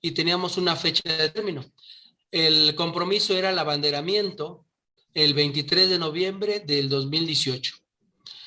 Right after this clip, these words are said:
A, casi al mismo par se arrancaron los dos astilleros, tanto el de Vlissingen en Países Bajos como Astimar veinte en México. Aquí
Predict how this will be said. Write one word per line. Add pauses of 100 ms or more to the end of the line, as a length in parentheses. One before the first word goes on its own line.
(360)
A,
casi
al
mismo
par
se
arrancaron
los
dos
astilleros,
tanto
el
de
Vlissingen
en
Países
Bajos
como
Astimar
veinte
en
México. (600)
Aquí